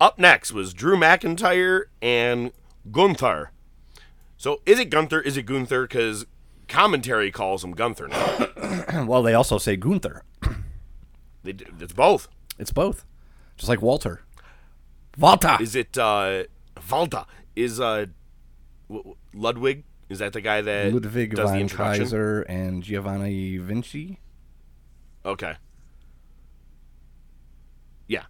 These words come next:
Speaker 2: Yeah.
Speaker 1: The first one is the one that does the "Ladies and gentlemen."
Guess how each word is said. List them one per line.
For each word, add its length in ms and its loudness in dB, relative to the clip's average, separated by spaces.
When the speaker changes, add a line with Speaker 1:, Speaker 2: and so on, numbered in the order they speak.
Speaker 2:
Yeah. 140 -2
Speaker 1:
The 80 -12
first 300 -4
one 240 -12
is 80 -12
the 60 -10
one 120 -8
that 100 -10
does 220 -10
the 580 -14
"Ladies 1300 0
and 600 0
gentlemen." 1080 -2